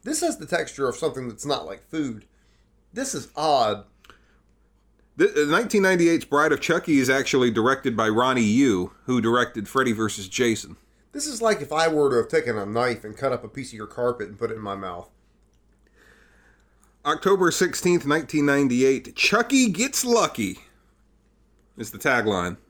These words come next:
Speaker 1: Chucky gonna get some?
Speaker 2: That's what it says here.
Speaker 1: I'm excited. Th-, there's no breast in this movie? 'Cause there's never been no breast so far.
Speaker 2: This movie's directed by Ronnie Yu, who directed Freddy versus Jason.
Speaker 1: Oh, well, it makes sense. They were, uh,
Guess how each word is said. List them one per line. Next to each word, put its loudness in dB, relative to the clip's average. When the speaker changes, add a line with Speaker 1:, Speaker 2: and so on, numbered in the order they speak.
Speaker 1:
Chucky -2
gonna 2
get 0
some? 0
Speaker 2:
That's -20
what 0
it -2
says 0
here. 2
Speaker 1:
I'm -4
excited. -2
Th-, -2
there's 2
no 2
breast -2
in -10
this -10
movie? -4
'Cause -6
there's 0
never 2
been -2
no -4
breast -2
so -8
far. -2
Speaker 2:
This 0
movie's 4
directed 0
by 2
Ronnie 2
Yu, 4
who 4
directed 0
Freddy 2
versus -2
Jason. -2
Speaker 1:
Oh, 0
well, 2
it 0
makes -2
sense. -6
They 4
were, 0
uh, 2